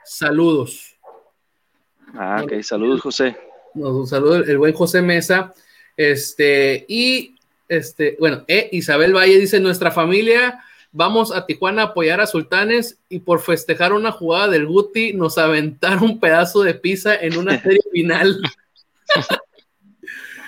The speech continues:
Speaker 1: No, Isabel, pues and-, andas en, en patio ajeno ahí levantando polvo, pues, ya ves cómo se pone la afición, pero ya es parte de, de, de, ya vivencias de, de los fanáticos en el estadio de los Contras, ¿no? Sí, porque la, la verdad, yo, yo como, yo sí me uno también a lo que dijo el Guti,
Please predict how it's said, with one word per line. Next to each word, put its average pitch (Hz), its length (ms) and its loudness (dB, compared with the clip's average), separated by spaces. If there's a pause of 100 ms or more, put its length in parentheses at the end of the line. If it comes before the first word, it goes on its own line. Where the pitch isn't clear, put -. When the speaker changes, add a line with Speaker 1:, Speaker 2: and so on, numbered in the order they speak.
(220)
Speaker 1:
No, 269 280 -2
Isabel, 202 500 -2
pues 185 140 -4
and-, 214 160 -2
andas 233 400 -4
en, 196 400 -6
en 175 200 -6
patio 214 300 0
ajeno 233 400 0
ahí 226 520 -2
levantando 180 760 -2
polvo, 208 540 2
pues, 180 120 -2
ya 180 120 -2
ves 202 100 0
cómo 226 220 0
se 180 80 -4
pone 208 240 -4
la 196 80 0
afición, 214 320 -2
pero 226 120 2
ya 262 100 2
es 262 80 -8
parte 262 320 -2
de, 233 200 4
de, 175 240 -8
de, 175 340 -4
ya 202 260 2
vivencias 214 600 -2
de, 185 160 -4
de 151 160 -6
los 147 140 -8
fanáticos 214 560 -6 (400)
en 170 240 -4
el 160 120 0
estadio 220 360 4
de 202 100 2
los 160 160 -4
Contras, 247 340 -2
¿no? 226 100 0
Sí, 254 160 -4
porque 320 220 -6
la, 190 120 0
la 160 140 -2
verdad, 180 380 -2
yo, 220 300 -2
yo 175 80 -8
como, 180 240 -8
yo 185 120 -2
sí 208 120 -12
me 202 100 -4
uno 202 200 0
también 180 220 -4
a - 20 -2
lo 180 100 -6
que 160 80 -8
dijo 165 140 0
el 190 60 0
Guti, 254 300 -4